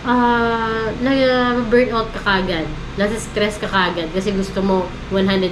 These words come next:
percent perfect. So, that's it. Yun yung mga risk factor. And sana, ah, nakatulong po sa inyo to, itong kwento ko sa inyo. At,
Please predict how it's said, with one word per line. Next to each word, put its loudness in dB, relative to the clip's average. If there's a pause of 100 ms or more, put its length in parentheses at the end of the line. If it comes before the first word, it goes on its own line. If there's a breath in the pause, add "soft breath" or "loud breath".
(140)
percent -2 (400)
perfect. -2 (160)
So, -4
that's 0
it. 2 (320)
Yun 2
yung 0
mga 2
risk -6
factor. 0
And 0
sana, 2 (220)
ah, 2 (840)
nakatulong 2
po 0
sa -2
inyo 2
to, 2
itong 0 (760 loud breath)
kwento 2
ko -4
sa -4
inyo. 2
At, 2